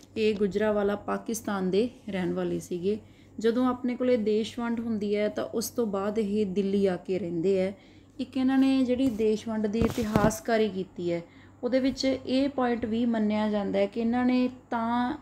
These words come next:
ਇਤਿਹਾਸਕਾਰੀ ਨੂੰ ਇੰਨਾ ਬਾਖੂਬੀ ਨਿਭਾਇਆ ਹੈ ਕਿਉਂਕਿ ਇਹਨਾਂ ਨੇ ਜਿਹੜਾ, ਅ, ਮਤਲਬ ਵੰਡ ਦਾ ਦਰਦ ਆ ਉਹ ਖੁਦ ਹੰਢਾਇਆ ਗਾ। ਇਹ ਖੁਦ ਉੱਧਰੋਂ ਪਾਕਿਸਤਾਨ ਵੱਲੋਂ ਗੁਜਰਾਂਵਾਲਾ ਤੋਂ ਉੱਜੜ ਕੇ ਆਏ ਸੀਗੇ। ਠੀਕ ਹੈ ਜੀ, ਤੇ ਇਹ ਉਦੋਂ ਮਤਲਬ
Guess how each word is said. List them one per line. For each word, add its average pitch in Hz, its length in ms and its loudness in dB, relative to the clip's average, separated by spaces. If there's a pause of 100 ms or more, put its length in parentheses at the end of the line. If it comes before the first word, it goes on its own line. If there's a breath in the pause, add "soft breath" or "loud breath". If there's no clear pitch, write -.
(100)
ਇਤਿਹਾਸਕਾਰੀ 214 800 0
ਨੂੰ 220 200 -2
ਇੰਨਾ 214 240 0
ਬਾਖੂਬੀ 208 640 2
ਨਿਭਾਇਆ 220 420 2
ਹੈ 196 160 -2 (380 loud breath)
ਕਿਉਂਕਿ 262 260 0
ਇਹਨਾਂ 269 340 4
ਨੇ 254 140 2
ਜਿਹੜਾ, 254 540 2
ਅ, 220 100 -6
ਮਤਲਬ 214 300 -4
ਵੰਡ 202 360 -2
ਦਾ 226 160 0
ਦਰਦ 185 400 -2
ਆ 220 40 0
ਉਹ 226 80 0
ਖੁਦ 254 320 0
ਹੰਢਾਇਆ 226 580 0
ਗਾ। - 200 -16 (480 loud breath)
ਇਹ 262 100 0
ਖੁਦ 254 280 2
ਉੱਧਰੋਂ 269 260 2
ਪਾਕਿਸਤਾਨ 233 640 -2
ਵੱਲੋਂ 220 260 -2
ਗੁਜਰਾਂਵਾਲਾ 202 640 0
ਤੋਂ 202 200 -4
ਉੱਜੜ 214 400 -2
ਕੇ 226 200 0
ਆਏ 214 200 4
ਸੀਗੇ। 226 380 0 (380 loud breath)
ਠੀਕ 254 200 -4
ਹੈ 254 80 4
ਜੀ, 240 200 -2 (300 loud breath)
ਤੇ 247 80 -4
ਇਹ 247 420 2 (200)
ਉਦੋਂ 247 640 0
ਮਤਲਬ 220 260 -2